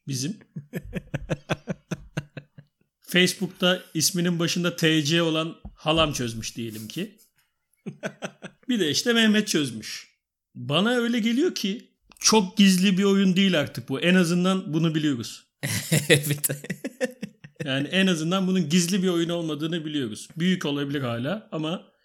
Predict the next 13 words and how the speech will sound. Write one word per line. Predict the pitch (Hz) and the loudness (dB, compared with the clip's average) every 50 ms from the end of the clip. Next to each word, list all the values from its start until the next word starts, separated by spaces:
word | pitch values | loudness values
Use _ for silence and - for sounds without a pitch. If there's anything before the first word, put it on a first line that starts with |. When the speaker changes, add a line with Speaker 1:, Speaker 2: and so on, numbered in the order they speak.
| _ _ _ _ _ | _ _ _ _ _
Speaker 1:
hiçbir | _ - - - 180 175 | _ -10 -8 -4 -4 -2
gizliliği | 147 160 147 131 139 139 147 156 156 | 0 0 0 0 0 2 2 2 2
kalmamış. | 156 160 156 151 151 147 139 156 185 185 - - - | 2 2 0 0 0 -2 -2 -2 -2 -4 -6 -8 -14
Halka | _ - - 147 143 143 175 165 | _ -4 -2 -2 0 0 -2 -2
kadar | - 139 127 151 | -2 -4 -4 -2
inmiş. | 147 139 120 113 107 - - - - | -2 -4 -4 -6 -6 -10 -12 -10 -6
Speaker 2:
Yani | - 117 113 123 | -4 -4 -2 0
gizli | 143 165 170 165 175 | 2 2 4 4 6
olmadığı | 185 185 175 160 143 135 139 151 151 | 6 6 6 6 4 4 4 2 2
konusunda | 151 151 143 143 147 175 185 | 2 0 0 0 0 2 2
hemfikir | 175 165 156 - 156 151 165 | 2 2 0 -2 -2 -2 0
olabiliriz | 156 147 143 143 139 135 143 131 117 | 0 2 2 2 2 2 2 0 0
artık. | 107 101 98 - - - - _ | -4 -6 -8 -10 -14 -18 -20 _